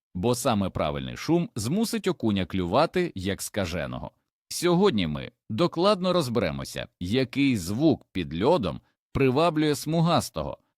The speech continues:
а який перетворює вашу лунку на мертву зону. Я покажу вам, чому ваші найдорожчі мормишки мовчать, і як простий стукіт може зібрати зграю окунів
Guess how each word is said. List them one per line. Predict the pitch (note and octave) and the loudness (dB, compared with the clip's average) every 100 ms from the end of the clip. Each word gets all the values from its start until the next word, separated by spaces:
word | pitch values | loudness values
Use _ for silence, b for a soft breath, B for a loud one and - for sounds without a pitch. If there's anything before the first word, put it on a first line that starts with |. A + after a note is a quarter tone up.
| _ | _
а | F#2 E2 | -2 -2
який | D2 C2+ - C#3 F#3+ | -2 -6 -4 -2 0
перетворює | G3 F3 D3 F#2+ G2+ A2 G#2+ F#2 | -2 -2 -2 0 0 2 2 0
вашу | D#2+ E2+ - C#3 | 0 -2 0 -2
лунку | F#2+ F2 F#2+ G#2+ - | 0 -2 -2 -4 -2
на | G#2 A2+ | 0 2
мертву | F2 D#2 C#2+ D2+ E2 | 0 -2 -6 -8 -8
зону. | C#2+ C#2+ B1 - _ _ _ | -6 -6 -8 -14 _ _ _
Я | F2+ F2+ G#2+ | -6 0 0
покажу | D#2 - D#2 D#2+ F2 | -2 -6 -6 -4 -4
вам, | C2+ A1+ - _ | -4 -6 -12 _
чому | - D3+ F3 G3+ | -2 0 2 2
ваші | F#3 - C3+ | 0 0 0
найдорожчі | C3 G2+ A2+ B2+ - A#2+ | 0 2 2 0 0 2
мормишки | A2+ G#2+ B2+ F#3 - D#3 | 2 4 2 2 0 0
мовчать, | C#3+ C#3 - D2+ A1 _ _ _ - | 0 0 -2 -6 -6 _ _ _ -2
і | B2+ A2+ | 0 2
як | A2+ F#2+ - | 2 0 -2
простий | G#2 F#2+ - G2 | -4 -2 -2 -2
стукіт | - G2 - C3+ - - | -2 -6 -2 -2 -2 0
може | A#2+ B2 A#2 | 2 2 0
зібрати | E2+ F2+ C#2+ C3+ C3 A2 | -2 -2 2 2 2 -4
зграю | F2+ G2+ A2+ G#2+ F#2 - | -2 0 2 2 0 0
окунів | C#3+ - D#2+ C2 - | 0 0 -6 -8 -12